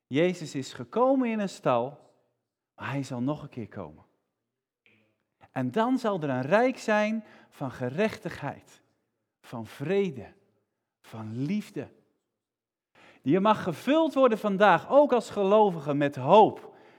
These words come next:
dat hij echt komt. En tot aan die dag kunnen we bidden, mogen we hopen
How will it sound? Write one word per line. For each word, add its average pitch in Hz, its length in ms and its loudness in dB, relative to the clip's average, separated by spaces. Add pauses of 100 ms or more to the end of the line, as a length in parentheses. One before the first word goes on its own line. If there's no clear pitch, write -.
dat 131 160 -6
hij 139 260 2
echt 185 320 0
komt. - 460 -8 (1040)
En 156 280 2
tot 311 260 2
aan 269 200 6
die 196 140 -2
dag 147 400 -2 (280)
kunnen 143 260 -6
we 113 160 -12 (200)
bidden, 294 500 4 (1040)
mogen 160 400 0
we 131 60 -8
hopen 247 840 6